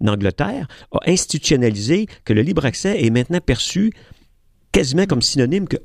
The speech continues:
revue en libre accès. Ce qui veut dire, Elsevier, tous les grands groupes ont gagné. C'est encore eux qui vont garder le contrôle sur le savoir, mais au lieu de faire payer les bibliothèques, ils vont faire payer les auteurs individuellement. Mais eux, ils ont le même taux de profit.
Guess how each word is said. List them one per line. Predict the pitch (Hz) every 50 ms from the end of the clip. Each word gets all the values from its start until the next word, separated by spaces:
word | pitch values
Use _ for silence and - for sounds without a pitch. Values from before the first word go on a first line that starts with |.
| - -
revue | - - 139 139 123 135 190 220 214 - -
en | - 107 107
libre | 107 131 151 139 - -
accès. | 92 - - - 90 - _ -
Ce | - -
qui | - 92
veut | 76 85 85
dire, | 71 87 131 175 226 - _ -
Elsevier, | - 107 101 87 104 98 78 92 123 - 160 - -
tous | 147
les | 135 120
grands | 98 107 98 92
groupes | 82 - 156 185 - -
ont | - 95 90
gagné. | 82 95 92 85 85 - -
C'est | - - 82
encore | 80 - - - -
eux | 175 202 196
qui | - -
vont | 82 104 104 - - - - - - -
garder | 113 113 113 143 151
le | 110 85
contrôle | - - 180 190 185 - - 156 170 165 147 104 87
sur | - - 90
le | 92
savoir, | 90 - 92 80 82 - - - 254 214 180 - - - - - - -
mais | 104
au | 113
lieu | 135 190
de | 214 -
faire | - 135
payer | - - 127 123 139 160
les | 147 117
bibliothèques, | 98 107 98 98 104 107 - - - 302 330 - -
ils | - 107
vont | 110 107
faire | 107 120 117
payer | - 123 143 185
les | 185 139 98 107
auteurs | 101 - - 185 190 202 - -
individuellement. | - 143 135 123 123 123 120 110 113 110 98 98 117 139 165 165 _ _ _ _ _ _ _ -
Mais | - 98 - - -
eux, | 135 135 117 - -
ils | - 90
ont |
le | 87 85
même | 85 82
taux | - - -
de | -
profit. | - - - - 135 104